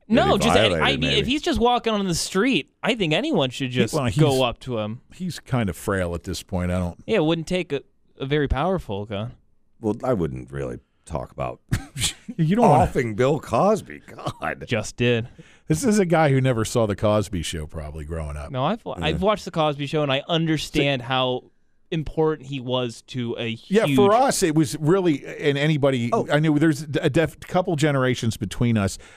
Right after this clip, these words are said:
Speaker 3: For, for our generation, it was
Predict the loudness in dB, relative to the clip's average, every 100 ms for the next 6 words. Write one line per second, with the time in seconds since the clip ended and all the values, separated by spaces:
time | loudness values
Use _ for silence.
0 | _ _ 0 0 0 -2 0 0 -2 -18
1 | -4 2 2 4 2 2 2 0 0 2
2 | 2 0 0 2 2 0